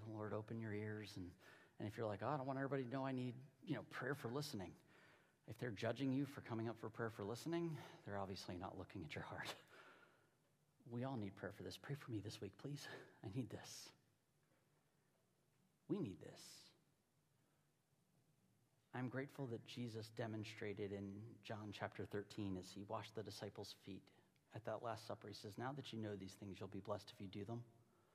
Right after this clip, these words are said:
And he listened so well to his disciples. And at that Last Supper, he presented at the Passover Seder the bread. And as he took out the bread, he held it up. And they didn't understand it yet.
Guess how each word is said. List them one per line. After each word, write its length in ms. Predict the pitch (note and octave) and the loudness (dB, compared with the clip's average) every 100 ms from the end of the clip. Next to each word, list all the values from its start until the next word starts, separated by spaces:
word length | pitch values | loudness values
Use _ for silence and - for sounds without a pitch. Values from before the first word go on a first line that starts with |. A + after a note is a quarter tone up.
| - - - - _ _ _ _ | -20 -20 -20 -20 _ _ _ _
And 140 | C3+ A#2+ | 4 6
he 80 | C3 | 6
listened 480 | B2 D3+ - C3 | 4 4 4 2
so 220 | A#2+ - A#2+ | 2 0 2
well 260 | G2 F#2 F#2 | 2 -2 -4
to 60 | |
his 180 | F#2+ F#2 | -6 -8
disciples. 600 | - - - - - - - _ _ _ _ _ _ _ _ _ - - - _ _ _ _ _ _ _ _ _ - | -10 -10 -10 -10 -16 -16 -18 _ _ _ _ _ _ _ _ _ -20 -20 -20 _ _ _ _ _ _ _ _ _ 0
And 100 | B2+ | 4
at 140 | D3+ D#3+ | 4 4
that 180 | C#3 | 2
Last 280 | C#3 C3 - | 2 -2 -2
Supper, 320 | B2 A#2+ A2+ G#2+ | -4 -2 -4 -4
he 60 | |
presented 680 | A2 - G#2+ G#2+ B2+ - G2 G2+ - - - B2 | -4 -2 -2 -2 -2 -2 -4 -4 -16 -20 -12 -8
at 100 | A#2 | -6
the 60 | A#2+ | -4
Passover 520 | - A#2 - G#2+ G#2 | -2 0 0 0 0
Seder 400 | - A2 G#2 G#2 | -2 -4 -2 -4
the 120 | G2+ | -4
bread. 340 | G2 A#2 A2+ F#2+ - - - - - _ _ _ - - - | 0 0 0 -4 -14 -20 -20 -20 -20 _ _ _ -20 -20 -6
And 100 | - | 0
as 80 | B2 | 0
he 120 | A2+ | 0
took 200 | G#2+ E3 | 0 2
out 160 | D#3+ D3+ | 2 0
the 60 | C#3 | 0
bread, 180 | C#3 | 0
he 80 | C3+ | 0
held 260 | G#2+ D3 C3+ | 0 0 0
it 80 | B2+ | 0
up. 180 | B2+ - - - - - - _ _ _ _ - | -2 -8 -14 -14 -14 -18 -20 _ _ _ _ -2
And 200 | B2+ B2 - | 2 2 2
they 160 | E3+ | 6
didn't 220 | D#3+ C#3 | 8 8
understand 480 | B2+ A#2+ - A2+ A#2+ | 6 4 2 4 4
it 80 | G2+ | 4
yet. 300 | A#2 - - | 0 -2 -6